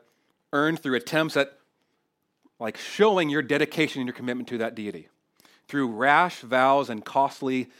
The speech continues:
sacrifices. So Jephthah may have believed that God had needed to be impressed. He needed to be controlled. And in reality, the scriptures teach us that God is completely sovereign,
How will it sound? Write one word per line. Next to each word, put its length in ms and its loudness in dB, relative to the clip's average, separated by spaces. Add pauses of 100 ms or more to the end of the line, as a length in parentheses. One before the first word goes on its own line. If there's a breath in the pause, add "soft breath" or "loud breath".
(140 loud breath)
sacrifices. 880 -6 (960 soft breath)
So 120 -2
Jephthah 300 2
may 180 2
have 140 4
believed 260 2
that 120 0
God 200 6
had 220 -2
needed 400 -2
to 60 -8
be 100 -2
impressed. 540 -4
He 120 -8
needed 340 -6
to 100 -8
be 240 -4 (320 loud breath)
controlled. 500 0
And 200 -2
in 180 -8
reality, 540 -2 (580 soft breath)
the 80 -16
scriptures 400 -8
teach 260 -10
us 140 -8
that 120 -8
God 220 -6
is 80 -12
completely 380 -14
sovereign, 460 -10